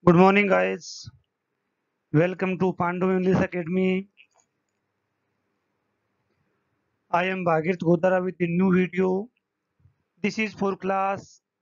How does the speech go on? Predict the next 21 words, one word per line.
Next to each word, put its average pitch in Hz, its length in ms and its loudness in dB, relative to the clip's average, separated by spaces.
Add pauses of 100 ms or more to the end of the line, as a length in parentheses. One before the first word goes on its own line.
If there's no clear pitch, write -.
eighth. - 440 -6 (1300)
Lesson 233 480 -6 (340)
class 202 300 -4
eighth 220 200 -10
में 214 180 -4
थर्ड 208 300 -8
है। 202 260 -4 (1120)
इसका 233 220 -4
मैंने 240 220 -6
ये 240 100 -2
फोर्थ 247 440 -2
वीडियो, 226 320 0
इससे 220 160 -2
पहले 226 180 -2
थ्री 226 220 -2
वीडियोज़ 220 480 0
मैंने 202 180 -2
अपलोड 185 340 -2
कर 185 160 -4
दिए 202 200 -4
हैं। 190 300 -4